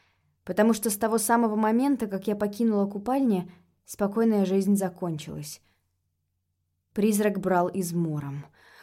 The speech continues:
Он караулил, шантажировал и всячески напоминал о себе. На следующий день я научилась ставить защиту от призраков на все дома, где занималась с пациентами.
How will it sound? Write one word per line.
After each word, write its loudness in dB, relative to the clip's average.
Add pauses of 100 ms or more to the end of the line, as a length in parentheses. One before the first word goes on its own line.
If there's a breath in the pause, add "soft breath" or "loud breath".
(120)
Он 2
караулил, 2
шантажировал 0
и 2
всячески -4
напоминал 2
о 0
себе. -6 (580)
На -2
следующий 0
день 0
я 0
научилась -2
ставить -2
защиту -2
от -8
призраков -4
на -2
все -4
дома, 2
где -4
занималась -2
с -12
пациентами. -6